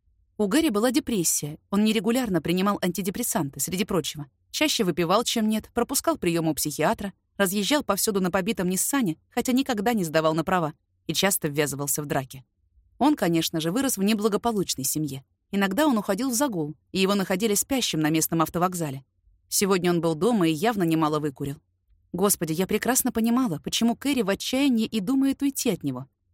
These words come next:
Аренда была просрочена, им нечего было есть. Гэри тратил все деньги на дурь и регулярно притаскивал какие-то безумные предметы мебели с помойки. Что мы имеем?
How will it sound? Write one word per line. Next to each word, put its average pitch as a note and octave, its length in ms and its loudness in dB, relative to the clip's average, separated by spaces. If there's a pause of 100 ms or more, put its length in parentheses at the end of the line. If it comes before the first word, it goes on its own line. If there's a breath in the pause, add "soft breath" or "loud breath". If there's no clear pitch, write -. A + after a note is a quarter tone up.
Аренда A3 360 2
была D3+ 200 0
просрочена, F3+ 560 -2
им F3 160 2
нечего A#3 320 0
было A#3 160 0
есть. A#3+ 400 -2 (340)
Гэри B3 300 2
тратил A#3 300 -2
все - 140 -2
деньги G3+ 280 2
на F3+ 140 0
дурь C#4 280 0
и G3+ 80 0
регулярно G#3+ 460 2
притаскивал A3+ 560 -2
какие-то G#3 340 -6
безумные A#3+ 500 2
предметы A#3+ 380 -2
мебели F3+ 300 2
с - 80 -4
помойки. D3 500 -2 (560)
Что - 200 2
мы F4 160 4
имеем? E3+ 360 0